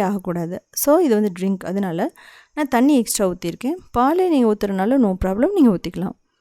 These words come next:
இப்போ நல்லா கொதிச்சிருச்சு. இந்த பீட்ரூட் வந்து ரொம்ப வேகணும்னு அவசியம் இல்ல, already வெந்துருச்சு நமக்கு. இப்போ அந்த ஜவ்வரிசி ஒரு நாலு டேபிள் ஸ்பூனுக்குள்ள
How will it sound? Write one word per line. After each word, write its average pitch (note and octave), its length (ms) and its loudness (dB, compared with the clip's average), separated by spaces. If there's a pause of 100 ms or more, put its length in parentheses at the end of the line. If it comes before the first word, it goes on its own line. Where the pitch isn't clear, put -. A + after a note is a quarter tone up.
(520)
இப்போ D4+ 200 0
நல்லா G3 160 2 (100)
கொதிச்சிருச்சு. F3+ 600 -4 (680)
இந்த C4+ 140 2 (140)
பீட்ரூட் C4+ 380 0
வந்து A#3 220 2
ரொம்ப G#3 220 -4
வேகணும்னு G3+ 560 0
அவசியம் F#3+ 340 -4
இல்ல, A3 200 -2
already G3+ 260 -2
வெந்துருச்சு G3 400 0
நமக்கு. F3 300 -6 (2500)
இப்போ A#3+ 180 -2
அந்த F#3 180 0
ஜவ்வரிசி F#3+ 520 -2 (200)
ஒரு A#3+ 140 2 (1800)
நாலு C4 220 6 (100)
டேபிள் A3 280 2
ஸ்பூனுக்குள்ள G#3 440 -2